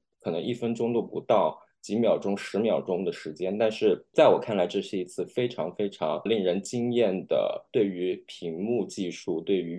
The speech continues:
远程云技术的运用，把它放到这个真人秀的这样一个语境里面来谈，这是我的第一个经验，觉得很好的表演。第二个我觉得很好的表演是最后的一场里面的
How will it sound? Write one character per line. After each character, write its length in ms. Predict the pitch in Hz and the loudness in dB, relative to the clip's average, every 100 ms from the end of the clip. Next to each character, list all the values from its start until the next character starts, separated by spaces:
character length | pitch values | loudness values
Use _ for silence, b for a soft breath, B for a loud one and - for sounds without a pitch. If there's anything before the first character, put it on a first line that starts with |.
| 101 | 0
远 240 | 85 50 | 0 -2
程 400 | - - 76 90 | -8 -8 -6 -4
云 300 | 98 92 85 101 | -2 -2 -2 -4
技 220 | 123 98 | -2 -4
术 380 | - 104 82 - | -2 0 0 0
的 120 | 92 | 0
运 280 | 92 113 95 | 2 2 2
用， 260 | 107 85 78 | 2 2 0
把 140 | - | -4
它 120 | - 92 - | -6 -8 2
放 240 | 127 90 | 2 4
到 180 | 92 90 | 4 4
这 200 | 87 92 | 4 0
个 280 | 80 78 - | 2 0 0
真 180 | - 135 | 0 2
人 180 | 104 92 | 2 0
秀 300 | - 151 107 | 0 2 2
的 80 | 73 | 2
这 140 | - | -2
样 180 | 87 78 | -2 -2
一 80 | 76 | -6
个 460 | - 85 69 - - | -2 0 0 -2 -8
语 180 | 95 87 | -10 -8
境 240 | - 104 | -4 -4
里 100 | 87 | -4
面 220 | 69 80 76 | -4 -6 -4
来 140 | 58 | -8
谈， 360 | - - - 67 _ _ - | -10 -14 -14 -14 _ _ 0
这 100 | 135 | 0
是 140 | 139 | 2
我 100 | 107 | 2
的 120 | 82 | 0
第 220 | 85 107 | -2 -4
一 60 | 107 | 0
个 140 | 107 | 0
经 220 | 98 101 101 | 0 0 0
验， 240 | 98 - _ - | 0 -2 _ 0
觉 160 | 92 | 4
得 140 | 95 107 | 6 4
很 360 | - - 92 92 | 2 -8 -4 -4
好 200 | - - | -2 -4
的 80 | - | -4
表 240 | - - | -6 -4
演。 160 | 69 - | -6 -2
第 100 | 151 | 4
二 200 | 156 127 | 6 6
个 120 | 107 | 4
我 80 | 95 | 2
觉 160 | 82 90 | 2 0
得 80 | 95 | 0
很 180 | 92 92 | -4 -4
好 180 | 85 | -4
的 80 | 78 | -2
表 300 | 85 82 80 | -2 0 2
演 220 | 90 76 73 | 0 -4 -8
是 420 | - 95 87 87 - | -4 -2 -2 -4 2
最 220 | 175 117 | 4 4
后 400 | - - 131 - | 0 4 4 4
的 360 | 85 78 69 - | 2 0 -4 -8
一 120 | 120 | -10
场 360 | - - 82 98 | -8 -10 -8 -6
里 120 | 87 | -8
面 320 | 80 87 80 | -8 -10 -6
的 360 | 78 69 64 | -6 -4 -6